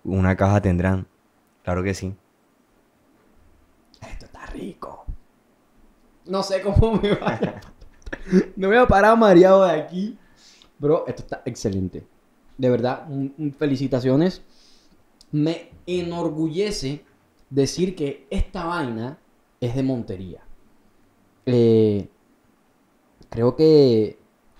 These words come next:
Speaker 2: el, el, el mensaje para nuestros seguidores, para cualquier persona que vaya a ver este podcast, es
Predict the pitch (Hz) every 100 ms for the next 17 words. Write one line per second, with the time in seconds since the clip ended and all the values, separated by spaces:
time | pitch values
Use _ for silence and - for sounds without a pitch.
0 | - 127 123 - 127 123 127 123 120 117
1 | 113 113 113 - _ _ _ _ _ _
2 | 156 151 127 - 151 151 120 127 - _
3 | - - - - - - _ _ _ -
4 | - - 127 127 123 117 117 113 110 110
5 | 110 107 101 _ _ - 131 127 - -
6 | 127 123 120 120 113 - - 135 120 120
7 | 143 123 120 - - _ _ - 117 113
8 | 107 - 113 127 156 151 151 135 135 135
9 | 135 139 139 127 135 131 147 131 -